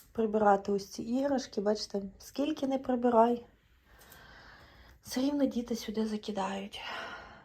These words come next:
Ну, по запаху я би сказала, що можна тут буде ночувати.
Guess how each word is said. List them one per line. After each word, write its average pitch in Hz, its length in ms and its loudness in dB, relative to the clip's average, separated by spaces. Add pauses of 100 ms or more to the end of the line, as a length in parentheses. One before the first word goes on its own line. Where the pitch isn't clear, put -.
(1700)
Ну, 277 180 0
по 240 120 0
запаху 226 460 0
я 196 100 0
би 196 120 -8
сказала, 214 460 -6
що - 240 -10 (320)
можна 196 340 -4
тут 185 300 -12 (840)
буде 196 300 2
ночувати. 185 680 -2